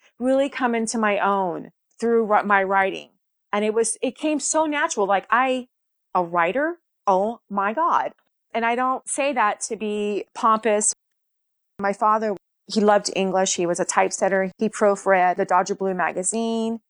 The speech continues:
He loved to write. And now that I'm forty-eight, I have such an appreciation because my mom and dad, they raised us great.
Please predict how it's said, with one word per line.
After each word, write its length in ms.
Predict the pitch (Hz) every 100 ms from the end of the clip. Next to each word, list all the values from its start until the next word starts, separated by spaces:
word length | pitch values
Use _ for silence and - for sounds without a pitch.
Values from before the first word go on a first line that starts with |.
| _
He 140 | 214 269
loved 260 | 226 311
to 100 | -
write. 260 | 185 82 - _ _ _ _ _ _ _ _ -
And 240 | 185 180
now 200 | 196 202
that 100 | 196
I'm 180 | 180 185
forty-eight, 600 | - 190 180 202 214 196
I 100 | 185
have 280 | 190 196 196
such 220 | - -
an 100 | 196
appreciation 1040 | 180 - 202 196 175 190 208 - 190 175 180 _ _ _ _
because 320 | 226 - 233
my 120 | 240 240
mom 220 | 262 285
and 100 | 262
dad, 520 | 240 220 220 226 247 _ -
they 160 | 247
raised 400 | 240 240 285 -
us 160 | 190 202
great. 480 | - 190 262 -